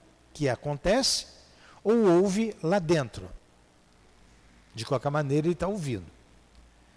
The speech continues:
Agora, o que é que ele ouve? É a terceira coisa, o que que ele ouve? Coisa boa ou coisa ruim?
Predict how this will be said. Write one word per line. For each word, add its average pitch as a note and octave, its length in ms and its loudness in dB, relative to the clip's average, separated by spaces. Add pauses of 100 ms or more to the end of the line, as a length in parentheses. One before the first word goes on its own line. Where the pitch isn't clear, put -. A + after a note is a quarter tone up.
(320)
Agora, D#3 520 0
o A3+ 120 0
que G#3+ 320 2
é C#4 180 4
que - 140 -2
ele C#4 160 4
ouve? A#2 500 2 (480)
É - 40 -18
a - 40 -18
terceira D3 480 -4
coisa, A2 320 -8
o A2 40 -12
que C3 140 -10
que D3 120 -6
ele E3+ 100 -2
ouve? G#2 300 -6 (100)
Coisa A#2+ 300 -6
boa G#3 440 -4 (120)
ou G#3 100 -2
coisa D3+ 360 -6
ruim? A#2+ 340 -10